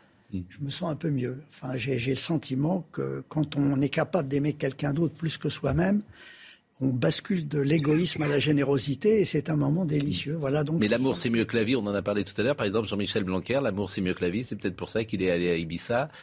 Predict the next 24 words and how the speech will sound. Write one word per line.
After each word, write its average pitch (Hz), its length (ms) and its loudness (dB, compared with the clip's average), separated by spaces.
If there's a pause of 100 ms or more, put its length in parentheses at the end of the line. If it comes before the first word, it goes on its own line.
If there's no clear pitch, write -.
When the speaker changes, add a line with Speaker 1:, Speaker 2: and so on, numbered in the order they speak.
Speaker 2:
Peut-être. 135 120 -12
Speaker 1:
avec 101 240 0
sa, - 140 -2 (200)
euh, 85 520 0
jeune 87 220 -2
femme 117 180 -2
avec 90 200 0
qui - 100 -6
il 95 80 0
allait 95 140 2
se - 120 -8
marier 92 240 0
deux 101 140 0
jours 104 180 0
plus 104 180 -4
tard. 147 280 0
C'est 92 120 -8
ce - 80 -6
qu'on - 120 -10
a 82 100 0
appris, 92 400 -2
euh, 85 320 0
ces, 85 440 -4
ces, 82 220 -4